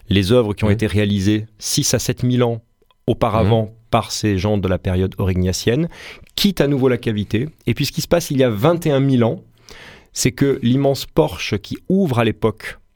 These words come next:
Speaker 1: l'entrée de la grotte Chauvet-Pont d'Arc et qui fait qu'il y a trente-six mille ans, il y a trente mille ans, elle se voyait
Speaker 2: Mmh.
Speaker 1: de centaines et de
Speaker 2: Mmh.
Speaker 1: centaines de mètres à la ronde, eh bien,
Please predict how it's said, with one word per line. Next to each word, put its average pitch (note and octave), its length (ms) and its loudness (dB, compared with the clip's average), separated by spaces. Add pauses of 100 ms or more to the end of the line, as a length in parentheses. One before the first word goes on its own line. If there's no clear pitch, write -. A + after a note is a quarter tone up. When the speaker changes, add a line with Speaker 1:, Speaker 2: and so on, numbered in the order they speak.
(100)
Speaker 1:
l'entrée G2+ 400 0
de F#2 80 -2
la F#2+ 80 0
grotte F#2+ 220 -4
Chauvet-Pont F#2 440 -2
d'Arc A2 300 -2
et F#2 40 0
qui - 140 -6
fait C#3 220 0
qu'il A2+ 200 0
y G#2 80 2
a G2 60 -2
trente-six - 380 -4
mille G#2 180 0
ans, A2 160 2
il A2 80 0
y F#2+ 60 0
a E2+ 40 2
trente - 300 -6
mille A2 140 0
ans, A2 100 0 (460)
elle G2+ 120 -2
se - 120 0
voyait A#2+ 580 2
Speaker 2:
Mmh. G#2 140 2
Speaker 1:
de G#2+ 240 0
centaines C#3+ 480 0
et B2+ 40 0
de - 60 -6
Speaker 2:
Mmh. - 60 -6
Speaker 1:
centaines B2 280 0
de A2 60 2
mètres A2+ 240 0
à G#2+ 40 2
la G2+ 60 2
ronde, A#2+ 320 0 (300)
eh G#2 60 0
bien, B2 260 2